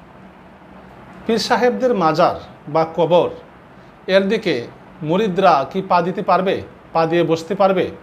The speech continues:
বা পিঠ দিয়ে বসতে পারবে? আমরা এই প্রশ্নগুলোর উত্তর দিতে চেষ্টা করব।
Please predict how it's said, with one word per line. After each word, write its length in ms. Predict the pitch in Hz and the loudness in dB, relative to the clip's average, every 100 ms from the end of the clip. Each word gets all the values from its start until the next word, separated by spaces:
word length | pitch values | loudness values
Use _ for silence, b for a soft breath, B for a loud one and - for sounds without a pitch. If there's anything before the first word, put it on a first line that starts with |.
| - - | -18 -4
বা 120 | 156 151 | -4 0
পিঠ 140 | 185 | -2
দিয়ে 220 | 165 175 202 | 0 -2 0
বসতে 280 | 185 190 | -2 -2
পারবে? 320 | 208 220 180 101 - - - - - - - - - - - | 0 0 0 -6 -12 -20 -20 -20 -20 -20 -20 -20 -20 -20 -4
আমরা 340 | 170 190 175 | 2 4 6
এই 160 | 165 202 | 4 0
প্রশ্নগুলোর 580 | 196 180 - 208 202 175 | -2 -6 -6 -4 -2 -4
উত্তর 200 | 175 165 | -4 -8
দিতে 220 | 143 160 | -6 -8
চেষ্টা 300 | 165 131 127 | -8 -10 -10
করব। 260 | 107 104 | -10 -12